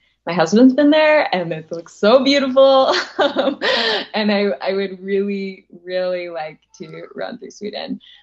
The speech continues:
And then I, I mean, what we just mentioned, like, professionally, I would lo-, I really need to break thirty-two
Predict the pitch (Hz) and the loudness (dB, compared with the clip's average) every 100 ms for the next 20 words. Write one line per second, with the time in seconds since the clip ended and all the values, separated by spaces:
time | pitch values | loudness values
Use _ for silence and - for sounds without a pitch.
0 | - 190 190 190 190 - 175 180 180 175 | -4 2 4 2 0 -4 0 0 0 -6
1 | - - - 170 165 165 143 160 160 160 | -12 -16 -12 -12 -10 -10 -10 -10 -12 -12
2 | 156 160 175 190 156 151 160 160 160 - | -8 -4 -4 -4 -6 -10 -10 -6 -6 -4
3 | 190 202 202 - 160 156 151 143 - 165 | -2 0 0 -2 -6 -6 -6 -8 -6 -8
4 | 165 151 147 143 110 - - - - _ | -6 -4 -4 -6 -8 -12 -12 -12 -14 _
5 | _ _ - 151 - - - 180 | _ _ -4 -2 -2 -8 -6 -6